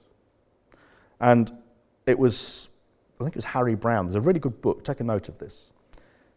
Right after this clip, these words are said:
It's very expensive. It's not for everyone. I've got a few copies if you wanna buy one. No, you can buy it, I think you can buy a, a, buy it as a P D F and print it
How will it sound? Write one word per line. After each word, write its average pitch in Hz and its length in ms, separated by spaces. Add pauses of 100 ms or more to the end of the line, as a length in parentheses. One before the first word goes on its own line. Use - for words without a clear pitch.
(1080)
It's - 280
very 143 320
expensive. 107 680 (680)
It's - 100
not 131 140
for 110 100
everyone. 90 320 (480)
I've 151 160
got 127 120
a 107 40
few 107 160
copies 87 320
if 92 80
you - 100
wanna 87 100
buy 87 160
one. 85 160 (280)
No, 151 80
you 127 120
can 127 140
buy 170 220
it, - 220
I 135 40
think 147 160
you 135 60
can 127 140
buy 120 220
a, 110 160
a, 98 460 (460)
buy 120 160
it - 100 (140)
as 110 100
a 101 60
P 98 220
D 95 100
F 92 360
and 85 100
print 95 320
it - 120